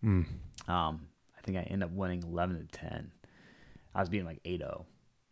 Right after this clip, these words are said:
Speaker 1: Your coach is probably, like, freaking
Speaker 2: Oh,
Speaker 1: out. They're
Speaker 2: they're
Speaker 1: just
Speaker 2: yes,
Speaker 1: <laughs>
Speaker 2: yes. And you remember, like you said, vets, right?
Speaker 1: Yeah, yeah.
Speaker 2: Everybody's right on top of you.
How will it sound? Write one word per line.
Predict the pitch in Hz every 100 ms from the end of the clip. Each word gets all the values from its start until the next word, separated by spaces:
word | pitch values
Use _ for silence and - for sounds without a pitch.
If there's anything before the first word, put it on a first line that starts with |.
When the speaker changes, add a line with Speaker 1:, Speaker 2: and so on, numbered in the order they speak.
| _ _ -
Speaker 1:
Your | 101
coach | 110 92
is | 87
probably, | - 80
like, | 76 80
freaking | - 101 110 107
Speaker 2:
Oh, |
Speaker 1:
out. | 101
They're | 104
Speaker 2:
they're | 107
Speaker 1:
just | 107 107 - - 107 -
Speaker 2:
yes, | - 107 98 90
Speaker 1:
<laughs> | 107
Speaker 2:
yes. | 110 95
And | 101 101 87
you | 101
remember, | 107 113 92
like | 101
you | 92
said, | 98 95
vets, | 87 95 71 90
right? | 87 95
Speaker 1:
Yeah, | 95 92
yeah. | 82
Speaker 2:
Everybody's | 90 90 98 90
right | 92 90
on | 82
top | - 82 -
of | -
you. | 67